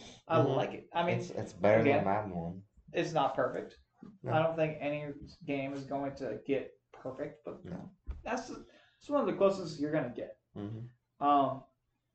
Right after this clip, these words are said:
Speaker 2: I, I
Speaker 1: also
Speaker 2: like the old Madden ones 'cause there was just this intensity to it. Like,
Speaker 1: Right.
Speaker 2: you could hit someone and their helmet would fly off.
Speaker 1: Yeah, dude,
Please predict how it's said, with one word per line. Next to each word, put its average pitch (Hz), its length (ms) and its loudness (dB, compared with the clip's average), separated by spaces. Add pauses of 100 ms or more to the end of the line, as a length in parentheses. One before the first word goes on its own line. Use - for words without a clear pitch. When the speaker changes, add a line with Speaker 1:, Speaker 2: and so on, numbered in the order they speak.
(540)
Speaker 2:
I, - 160 8
I 160 140 10
Speaker 1:
also 214 100 10
Speaker 2:
like 233 220 12
the 147 100 6
old 135 260 8
Madden 110 400 2
ones 90 340 2
'cause 101 140 -6
there 107 140 4
was 104 120 0
just 104 200 -6
this 98 180 -2
intensity 95 760 -2
to 90 260 -2
it. 90 180 -2
Like, 92 200 0
Speaker 1:
Right. - 280 0 (160)
Speaker 2:
you 107 140 0
could 101 120 2
hit 113 200 2
someone 107 300 2
and 98 100 2
their 90 120 2
helmet 104 300 2
would 95 160 -10
fly 87 300 2
off. 85 280 0
Speaker 1:
Yeah, - 120 -4
dude, 370 240 0